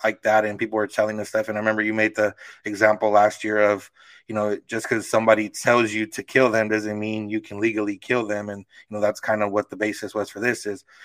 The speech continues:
you know, even if sh-, she had told him to do whatever to her in those intimate times, you know, it still doesn't <laughs> make it legal if, you know, if he had in fact, you know, broke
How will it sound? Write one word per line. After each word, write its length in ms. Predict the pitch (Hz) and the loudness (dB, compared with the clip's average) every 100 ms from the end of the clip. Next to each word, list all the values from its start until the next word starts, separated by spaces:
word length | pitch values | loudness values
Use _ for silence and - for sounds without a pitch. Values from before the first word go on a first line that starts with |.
| - | -20
you 80 | 104 | -10
know, 140 | 104 104 98 | -6 -6 -6
even 280 | 120 117 | -2 0
if 120 | 113 107 | 0 -2
sh-, 260 | - - _ | -4 -8 _
she 460 | - - - 127 | -14 -8 -2 6
had 180 | 117 110 | 6 6
told 300 | - 120 113 | 2 -2 -2
him 260 | 117 113 110 | -4 -6 -6
to 140 | 110 | -2
do 120 | 113 | 0
whatever 380 | 113 110 117 113 | 2 2 2 0
to 220 | - 117 | -2 -2
her 260 | 107 107 107 _ - - | 0 0 -2 _ -20 -8
in 120 | 117 | -2
those 200 | 113 104 | 0 0
intimate 440 | 110 110 113 107 | -2 -4 -8 -10
times, 520 | - 117 117 113 107 _ _ _ | -2 2 4 2 -2 _ _ _
you 80 | - | -12
know, 60 | 101 | -10
it 80 | 95 | -8
still 220 | 120 113 | -2 2
doesn't 240 | 110 117 | 2 0
<laughs> 80 | 113 | 2
make 160 | 131 120 | 2 2
it 100 | 98 | -4
legal 500 | 117 107 107 107 104 | -6 -2 0 0 -2
if, 220 | 104 - | -8 -8
you 160 | 101 104 | -12 -6
know, 120 | 101 | -6
if 100 | - | -6
he 80 | 104 | 2
had 240 | 107 104 | 4 4
in 140 | 104 | 0
fact, 400 | 101 104 104 _ _ _ _ | -2 -2 -2 _ _ _ _
you 60 | |
know, 60 | 101 | -14
broke 240 | 98 104 | -8 -8